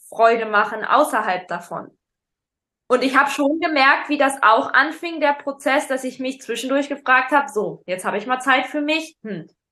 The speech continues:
was mache ich denn jetzt? Ich weiß gar nicht, was ich jetzt gerade will“, weil ich so gewöhnt war, nur an meinen Körper und die Schwangerschaft zu denken und an die Kinder zu denken, dass mein Gehirn schon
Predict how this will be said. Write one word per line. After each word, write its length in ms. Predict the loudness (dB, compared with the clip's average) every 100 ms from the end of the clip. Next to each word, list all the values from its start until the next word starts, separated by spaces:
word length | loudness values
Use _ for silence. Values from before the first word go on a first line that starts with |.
| _
was 160 | -6 0
mache 220 | 4 4
ich 80 | 4
denn 200 | 2 -2
jetzt? 240 | -4 -8
Ich 120 | -6 2
weiß 280 | 2 2 4
gar 220 | 4 4
nicht, 180 | 0 0
was 180 | 0
ich 120 | -2 -6
jetzt 240 | -6 -2
gerade 360 | 2 2 2 -6
will“, 200 | -6 0
weil 160 | 0
ich 120 | 0
so 200 | 0 0
gewöhnt 520 | 2 0 4 4 2 4
war, 260 | 6 6
nur 300 | 2 2 4
an 280 | 2 -2 -6 _ _ _ _
meinen 300 | -2 0 2
Körper 520 | 2 4 4 6 4 2
und 120 | -4
die 60 |
Schwangerschaft 520 | 0 2 2 2 -2 -4
zu 120 | -4
denken 300 | -2 -4 -6
und 100 | -4
an 100 | -6
die 100 | -6
Kinder 360 | -6 0 0
zu 120 | 0 -4
denken, 380 | -4 -4 -6
dass 160 | -6 -4
mein 180 | -2 -2
Gehirn 280 | -2 -4 -4
schon 160 | -6